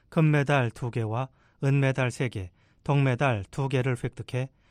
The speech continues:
금메달을 기준으로 한 종합순위에서 삼십사 위에 올랐습니다.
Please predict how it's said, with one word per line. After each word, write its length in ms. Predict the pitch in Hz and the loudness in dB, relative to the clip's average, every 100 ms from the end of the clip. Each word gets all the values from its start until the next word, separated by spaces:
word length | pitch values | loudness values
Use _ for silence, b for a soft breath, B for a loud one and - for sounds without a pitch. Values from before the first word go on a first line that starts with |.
| b b _ | b b _
금메달을 580 | 147 151 151 147 139 156 | 2 4 4 4 2 0
기준으로 480 | 151 127 117 117 | -2 -4 -2 0
한 240 | 127 113 107 | 0 -2 -4
종합순위에서 880 | - 127 123 - 135 107 98 - 127 b b b b | -4 -2 -2 -2 -6 -6 -6 -6 -8 b b b b
삼십사 680 | - 160 131 147 - - 135 | -2 -2 0 -2 -4 -2 0
위에 260 | 127 117 | 0 -2
올랐습니다. 720 | 117 120 104 - 98 92 90 | -2 -4 -4 -6 -8 -8 -16